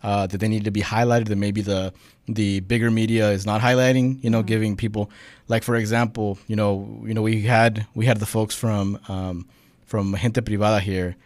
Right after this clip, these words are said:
Speaker 1: and then a-, after, after they were on, I would see them at, like, all the other different type of meeting. I was like, "This is cool."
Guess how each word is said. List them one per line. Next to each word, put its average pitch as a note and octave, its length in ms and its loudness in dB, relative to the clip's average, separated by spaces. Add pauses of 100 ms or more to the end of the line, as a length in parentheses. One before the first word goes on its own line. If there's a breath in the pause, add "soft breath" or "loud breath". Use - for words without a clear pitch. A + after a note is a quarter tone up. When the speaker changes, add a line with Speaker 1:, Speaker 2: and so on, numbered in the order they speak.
(420 soft breath)
Speaker 1:
and G#2+ 160 0
then A2+ 140 2 (120)
a-, - 20 -4
after, A2 720 -2
after G#2+ 240 -4
they A#2 120 0
were G2+ 180 -2
on, B2 260 2
I G#2 140 0
would G#2+ 120 0
see C3 160 0
them A#2+ 180 2
at, G2+ 100 0
like, G2 160 -2
all G#2 140 0
the A#2+ 100 2
other A#2 220 4
different A#2+ 280 -2
type B2+ 140 2
of G#2+ 80 -4
meeting. C3 220 6
I C3 60 8
was B2 140 4
like, G2+ 200 0
"This B2+ 160 -2
is - 100 -6
cool." G2 340 -2